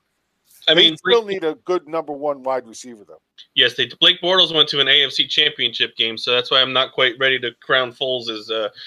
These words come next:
Speaker 1: so great for winning a Super Bowl as well. But I, I, you know, I love D D Westbrook, but I think Foles has gotta go to a place with, like you said, a legit number one receiver and a pretty solid number two receiver for him to be successful.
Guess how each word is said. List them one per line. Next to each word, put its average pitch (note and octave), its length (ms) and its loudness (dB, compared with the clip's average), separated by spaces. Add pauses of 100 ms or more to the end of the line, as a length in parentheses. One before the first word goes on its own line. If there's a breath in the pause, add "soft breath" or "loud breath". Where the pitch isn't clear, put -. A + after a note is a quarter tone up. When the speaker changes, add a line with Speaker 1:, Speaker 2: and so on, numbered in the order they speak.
(120)
Speaker 1:
so B2 220 0
great A#2 260 2
for A2+ 100 -4
winning A#2 220 -2
a G2+ 60 -6
Super A2+ 260 -10
Bowl G2+ 220 -2
as F#2+ 100 -14
well. G2+ 200 -2
But G2+ 180 -2 (340 loud breath)
I, F#3 120 6
I, F#3+ 100 6
you G3+ 100 6
know, F3+ 220 2 (360)
I F#3 120 4
love F#3 280 4
D F#3 120 2
D F3+ 120 -2
Westbrook, D#3 520 0
but C3 100 -6 (100)
I D#3 80 0
think E3 220 -2
Foles D#3+ 240 4
has D3 120 -6
gotta C#3+ 220 2
go C3+ 140 -2
to C3 60 -2
a B2+ 80 -4
place C3+ 320 0
with, A#2 240 -10 (120)
like C3 200 -2
you B2 80 -10
said, A2+ 240 -2
a A#2 100 -4
legit B2 440 -2
number A2 200 -6
one G#2 220 -4
receiver G#2+ 500 -6
and A2+ 160 -4
a A2+ 60 -8
pretty C3+ 320 -4
solid A#2 320 0
number A2 240 -2
two A#2 180 -10
receiver G2 400 -8
for G#2+ 160 -6
him G#2+ 120 -8
to G2+ 60 -20
be G2+ 120 -14
successful. - 560 -12